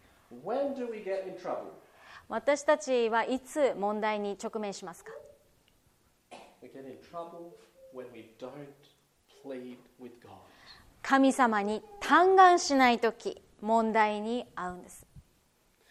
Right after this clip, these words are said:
Speaker 1: If you think of any time that you have sinned in your life,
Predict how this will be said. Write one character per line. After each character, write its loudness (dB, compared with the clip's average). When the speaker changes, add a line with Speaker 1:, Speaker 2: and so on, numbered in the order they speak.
Speaker 1:
If -16
you -6
think -2
of -4
any -4
time -4
that -8
you -12
have -14
sinned -6
in -10
your -4
life, -6